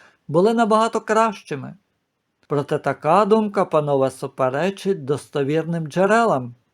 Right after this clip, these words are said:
Усім відомо, наприклад, що давньоруські фортеці називалися дитинцями, але не тому, що нібито їх захищали діти, і не тому, що нібито там були діти.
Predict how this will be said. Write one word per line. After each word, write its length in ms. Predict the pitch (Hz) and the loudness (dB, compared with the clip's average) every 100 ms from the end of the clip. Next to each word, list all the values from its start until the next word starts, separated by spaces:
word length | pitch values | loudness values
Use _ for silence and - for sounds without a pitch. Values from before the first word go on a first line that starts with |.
| _ _ | _ _
Усім 500 | 139 135 - 220 233 | -4 -4 0 2 4
відомо, 380 | 220 185 202 190 | 2 4 4 4
наприклад, 580 | 180 180 190 185 180 170 | 2 2 -2 2 0 0
що 260 | - 151 | -6 -6
давньоруські 1040 | 131 139 139 131 131 131 196 208 - 214 202 | -2 -2 -2 -2 -2 0 0 -2 -6 -6 -6
фортеці 840 | - 196 190 - 190 196 - 180 | 0 0 0 0 2 2 0 -2
називалися 1080 | 143 131 110 135 123 175 190 190 - - 165 | 0 -4 -4 -6 0 2 2 0 -6 -2 -2
дитинцями, 1040 | 143 196 - 226 196 135 - 135 131 127 - _ _ - | 0 -4 2 2 2 -2 -6 -6 -6 -10 -16 _ _ 0
але 280 | 156 165 | 2 2
не 140 | 170 170 | 2 0
тому, 360 | 190 202 247 | 2 2 2
що 240 | 226 - 175 | -4 -4 -2
нібито 440 | 170 156 160 151 | 0 0 0 -2
їх 300 | 143 190 214 | 0 0 0
захищали 840 | 156 156 - 139 - 165 160 165 160 | -2 -4 -6 -14 -6 2 4 4 2
діти, 560 | 160 214 - 139 127 - _ _ _ _ _ | 2 2 2 -4 -6 -12 _ _ _ _ _
і 100 | 156 | -4
не 160 | 151 143 | -2 -2
тому, 420 | 151 151 180 233 | -2 0 0 -2
що 240 | - - 160 | -4 -8 -4
нібито 420 | 160 156 160 165 | -2 -2 -2 -2
там 260 | 170 170 | 0 0
були 280 | 165 214 190 | 4 6 4
діти. 560 | 120 160 160 139 127 | 2 -2 -2 -4 -4